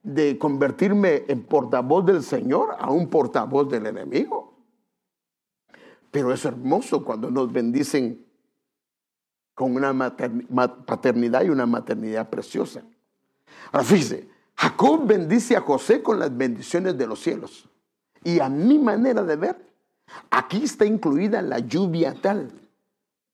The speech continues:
que es esta lluvia rocío. Déjenme enseñárselo, porque luego lo voy a bendecir. Génesis cuarenta y nueve, veinticinco, veintiséis.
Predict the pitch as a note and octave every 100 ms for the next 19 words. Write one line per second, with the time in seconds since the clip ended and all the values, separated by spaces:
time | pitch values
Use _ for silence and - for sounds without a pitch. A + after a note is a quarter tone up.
0 | _ - D3 F#3 F3 E3+ B2 D#3 E3+ F3
1 | C3+ - C3+ C3 B2 - B3+ A3+ - _
2 | - G3 C#4 C4 F#3+ - B2 A3 A3+ -
3 | - _ _ _ _ C#3 - C#3 D#3 G#3+
4 | E3+ - D3 G3 G3+ E3+ - E4+ - -
5 | _ _ _ _ _ - - A#3 C#4 F3+
6 | G3 - E3+ D3+ D3 C3 E3+ C4 D#3 D3
7 | B2+ C3 G3 A3 G3 D3+ A#2+ A#2+ F3+ G3
8 | - -